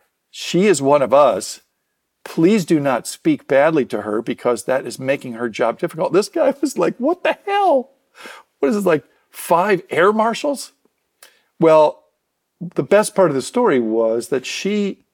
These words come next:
turns to the plane and realizes everybody has her back. Like, "This isn't, you're not alone on this plane. You are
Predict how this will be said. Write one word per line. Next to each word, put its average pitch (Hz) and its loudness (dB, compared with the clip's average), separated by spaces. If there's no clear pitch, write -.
turns 185 -2
to 160 2
the 131 -2
plane 165 -4
and 156 -6
realizes 151 0
everybody 175 -2
has 139 -6
her 165 -2
back. 190 -4
Like, 147 0
"This 202 2
isn't, 180 0
you're 214 4
not 254 2
alone 156 4
on 120 -2
this 113 -6
plane. 165 -6
You 185 0
are 165 4